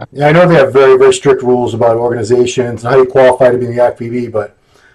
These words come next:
I think in a case like this where this division sort of transcends the average meathead stuff, if you know what I mean.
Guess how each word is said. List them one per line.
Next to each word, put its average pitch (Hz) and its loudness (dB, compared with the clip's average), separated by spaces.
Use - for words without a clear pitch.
I 139 -2
think 185 2
in 151 2
a 135 0
case 170 0
like 139 2
this 170 0
where 123 2
this 156 -6
division 156 2
sort 147 2
of 127 0
transcends 139 -2
the 135 -4
average 127 2
meathead 127 -2
stuff, - -2
if - -6
you 131 -2
know 123 0
what 120 0
I 110 -4
mean. 110 -6